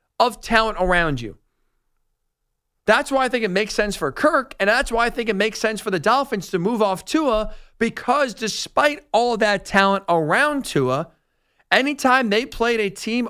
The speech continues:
over five hundred or a team in the playoffs, like, uh, that was in a, that made the playoffs, I should say,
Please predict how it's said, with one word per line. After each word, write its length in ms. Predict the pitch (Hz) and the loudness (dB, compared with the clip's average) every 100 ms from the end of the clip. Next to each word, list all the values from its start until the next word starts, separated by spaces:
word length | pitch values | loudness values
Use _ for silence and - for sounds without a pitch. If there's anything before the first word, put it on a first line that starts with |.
| - | -2
over 300 | 202 220 214 | -2 0 -2
five 340 | - 196 208 | 0 0 0
hundred 300 | 208 202 190 | -2 -4 -4
or 160 | 160 160 | -2 -4
a 40 | |
team 320 | 151 - 214 | -4 -4 -2
in 80 | 202 | 0
the 100 | 165 | -2
playoffs, 760 | 147 - 320 175 127 139 - - _ _ _ - | -2 -2 0 2 0 -4 -10 -16 _ _ _ -2
like, 100 | 175 | 0
uh, 300 | 165 156 139 | 0 -2 0
that 120 | 156 | 0
was 180 | 156 143 | 0 -2
in 200 | - 180 | -2 0
a, 180 | 151 131 160 | 0 -2 -2
that 180 | 147 | 0
made 180 | 147 277 | 2 0
the 60 | 233 | 0
playoffs, 320 | 151 139 131 | 0 0 -2
I 40 | |
should 180 | 123 156 | -6 -6
say, 260 | - 123 | -4 -4